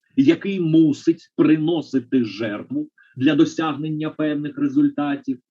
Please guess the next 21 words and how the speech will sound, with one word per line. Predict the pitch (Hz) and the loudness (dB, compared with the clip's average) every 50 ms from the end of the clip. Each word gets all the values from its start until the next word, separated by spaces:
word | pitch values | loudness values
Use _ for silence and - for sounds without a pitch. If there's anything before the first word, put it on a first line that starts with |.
| _ _ _ _ _ - | _ _ _ _ _ 6
поводить | - 185 180 151 151 185 180 160 127 123 120 - | 8 8 10 10 10 10 10 8 6 4 0 -2
себе | - - - 165 175 180 170 180 165 | -4 -4 -2 0 0 0 0 0 -2
точно | - - 170 160 143 - - - 123 117 110 | 2 4 4 4 4 2 -2 -6 -8 -10 -8
так, | - - 127 143 165 - - - _ _ _ | -6 -6 -4 -4 -6 -8 -12 -20 _ _ _
як | - 151 127 131 - - | -2 0 0 0 -2 2
той, | - 160 143 143 160 165 165 - _ _ - | 6 6 8 8 8 4 2 0 _ _ -10
хто | - - - 175 147 | -2 4 6 6 6
здійснює | - 110 104 - 156 165 160 - - - 165 160 160 160 156 - | 4 2 0 2 2 2 0 -2 -4 -2 0 0 0 0 0 4
обмін, | 160 165 165 151 123 113 98 92 - _ _ _ _ _ - - | 6 6 6 6 4 2 -4 -12 -16 _ _ _ _ _ 0 4
лише | 143 151 156 - - - 170 151 | 6 6 6 6 4 2 2 2
з | - - - | 0 0 0
тією | - 143 139 143 143 127 120 110 107 | 0 2 6 6 6 6 6 2 0
відмінністю, | 113 120 110 110 117 127 143 151 165 170 - - - - 170 - - _ _ _ _ - | -2 -2 -2 -2 -2 -2 -2 -2 -4 -6 -8 -4 0 2 2 2 0 _ _ _ _ -16
що | - - - 170 156 | -6 0 4 6 6
його | 147 160 139 - 160 160 143 | 6 6 6 4 4 2 2
контрагентом | - - 147 147 143 131 117 123 120 - 117 104 95 - 107 139 151 147 135 120 120 104 87 87 85 _ _ _ _ _ _ _ | 2 0 0 0 0 0 -4 -6 -10 -10 -10 -10 -8 -6 -6 -4 -4 -4 -6 -8 -10 -10 -12 -14 -20 _ _ _ _ _ _ _
є | - 120 117 131 160 156 147 | -8 0 4 4 6 6 4
не | 135 131 135 | 2 0 0
другий | 131 117 131 123 139 170 196 156 - 123 113 - - _ _ - | -2 0 2 4 4 4 4 2 0 -2 -4 -4 -8 _ _ -14
бажаючий | 101 - 120 123 113 - 98 120 120 113 104 101 98 95 - - 104 95 92 _ _ _ _ _ _ | -8 -6 -6 -4 -6 -6 -6 -6 -6 -4 -6 -8 -8 -10 -12 -14 -14 -14 -16 _ _ _ _ _ _
суб'єкт, | - - - - 123 117 - 98 98 104 113 - - - - | -20 -12 -6 -6 -6 -4 -6 -8 -6 -6 -6 -6 -8 -14 -20